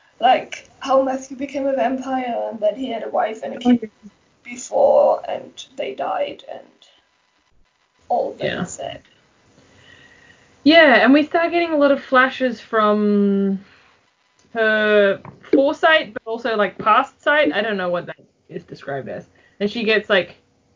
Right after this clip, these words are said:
Speaker 2: mixed messages from flashes of his past and Isabu's past and people that are around.
Speaker 1: Yeah.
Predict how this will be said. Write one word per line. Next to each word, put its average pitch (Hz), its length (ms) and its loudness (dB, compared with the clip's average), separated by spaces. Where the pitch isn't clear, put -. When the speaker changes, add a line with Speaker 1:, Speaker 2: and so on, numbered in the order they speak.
Speaker 2:
mixed 220 420 -4
messages 196 800 2
from 175 760 -2
flashes 226 440 -2
of 196 120 0
his 208 200 4
past 185 440 -2
and 180 180 -8
Isabu's 190 420 -4
past 180 460 -2
and 170 640 -6
people 196 320 0
that 190 160 2
are 180 220 4
around. 170 640 -4
Speaker 1:
Yeah. 269 300 -2